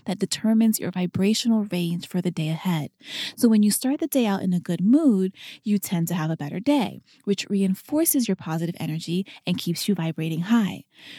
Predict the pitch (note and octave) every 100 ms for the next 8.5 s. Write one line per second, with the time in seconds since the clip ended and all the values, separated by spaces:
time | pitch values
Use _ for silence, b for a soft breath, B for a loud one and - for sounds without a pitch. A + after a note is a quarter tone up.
0 | B - F#3+ F3+ F3 - C4 C#4+ D4+ C4
1 | G3+ F#3 F3 E3 D#3+ E3+ E3 - G#3 G#3+
2 | G#3+ G#3+ - F3+ F3+ - F#3+ F#3+ E3 F3+
3 | A#3 B3 F#3+ F3 - B B B G#3 -
4 | C#4 C#4+ - G#3 G#3+ G3 F#3 F#3+ G#3 A#3+
5 | A#3 - - F#3 G#3+ - - - b b
6 | - F#3 G3 - A3+ A3+ A3 F#3+ F3+ F#3+
7 | G3+ G#3+ F#3 E3+ F3+ F3+ F3 - G3+ -
8 | C4+ C4 - -